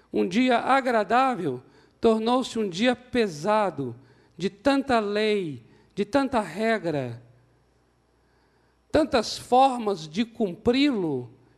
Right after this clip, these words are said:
que ninguém conseguia cumpri-lo. E aqui nós vemos uma situação quando os discípulos têm fome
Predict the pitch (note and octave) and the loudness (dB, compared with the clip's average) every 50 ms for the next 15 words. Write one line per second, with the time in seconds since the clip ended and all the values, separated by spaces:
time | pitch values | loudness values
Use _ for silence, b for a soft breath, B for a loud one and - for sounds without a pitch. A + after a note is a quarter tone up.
0 | b _ - B3+ B3 C4 A#3 G3 C4 D4 D4+ C#4+ - C#4 C4+ C4 - - - A#3+ | b _ -2 0 2 2 2 2 2 2 2 2 0 -2 -4 -4 -2 -4 -4 -4
1 | F3 E3 A#3+ C#4+ C#4+ B3 - A3 F3+ E3 D3+ E3 D#3+ D#3+ C3+ B2+ A#2 B2 - - | -2 0 0 0 0 0 -2 -2 -2 -2 -2 -4 -2 -2 -2 -4 -6 -8 -12 -14
2 | A#2 - - _ _ _ _ _ _ _ _ _ _ _ _ _ _ _ _ _ | -16 -18 -20 _ _ _ _ _ _ _ _ _ _ _ _ _ _ _ _ _
3 | _ _ _ _ _ _ _ _ _ _ _ _ _ _ _ _ b b b b | _ _ _ _ _ _ _ _ _ _ _ _ _ _ _ _ b b b b
4 | b _ A3+ A#3+ A#3+ A#3+ - D4 D4 C#4+ C4+ C4 G#3 F#3 C#4 C#4+ C4+ C4 B3 G#3+ | b _ -2 -2 -2 0 2 2 2 4 2 0 0 -2 -2 -2 0 0 0 0
5 | A#3 B3 B3 B3 - - A#3+ A#3 - A#3 G#3+ G#3+ A3 - - A#3+ A#3+ B3+ C4 C4 | 0 0 -2 -2 -2 -4 -6 -2 2 2 2 2 0 -4 -4 -2 -2 0 -2 -2
6 | A#3+ - - A#3+ A#3 A3 B3+ A3 F#3+ A3+ G#3 - - C#4 C#4 - B3+ A3+ A#3 - | -4 -2 -2 -2 -2 -2 -4 -4 -4 -6 -6 -2 0 0 0 0 0 -4 -4 -4
7 | - C4+ A#3+ G#3+ - - - G#3 G3 F#3+ G#3 A3 A3+ B3+ C4+ C#4+ | -2 -2 -2 -2 -4 -8 -2 0 2 4 4 2 0 -2 -6 -8